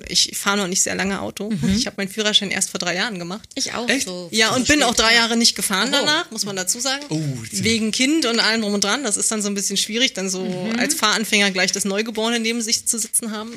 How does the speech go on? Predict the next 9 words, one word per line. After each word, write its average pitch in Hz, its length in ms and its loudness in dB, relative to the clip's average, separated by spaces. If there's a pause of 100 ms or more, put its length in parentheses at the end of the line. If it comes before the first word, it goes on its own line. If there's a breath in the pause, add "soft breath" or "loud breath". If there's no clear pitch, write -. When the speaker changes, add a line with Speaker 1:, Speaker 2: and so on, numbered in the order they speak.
(140)
Speaker 1:
Mm. 220 360 0 (840 loud breath)
Da 196 580 4 (120)
muss 226 260 2
ich - 100 0
mich 233 140 4
schon 233 160 2
überwinden. 190 840 -4 (180)
Speaker 2:
Mhm. 170 140 -8
Speaker 1:
Einfach 185 240 0